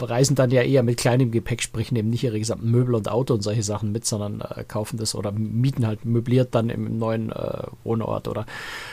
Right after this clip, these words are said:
ähm, vor der Pandemie zum Beispiel war eine Reise, ich kann mich nicht mehr genau erinnern, ich glaube, es war auf einem Costa-Schiff, äh,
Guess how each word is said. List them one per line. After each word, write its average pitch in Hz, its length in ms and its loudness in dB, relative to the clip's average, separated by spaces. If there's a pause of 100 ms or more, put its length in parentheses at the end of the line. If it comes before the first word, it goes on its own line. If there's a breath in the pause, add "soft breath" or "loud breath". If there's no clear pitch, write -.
(180 loud breath)
ähm, 113 200 -4
vor 165 140 8
der 165 80 12
Pandemie 151 360 8
zum 151 140 2
Beispiel 131 300 4
war 123 120 8
eine 131 180 6
Reise, 123 260 6
ich 107 240 -2
kann 120 140 0
mich 143 80 8
nicht 135 80 8
mehr 131 100 6
genau 131 220 6
erinnern, 120 200 8
ich 120 60 2
glaube, 147 200 6
es 185 100 2
war 143 80 6
auf 143 100 4
einem 131 120 4
Costa-Schiff, 170 580 4 (440 loud breath)
äh, 143 240 4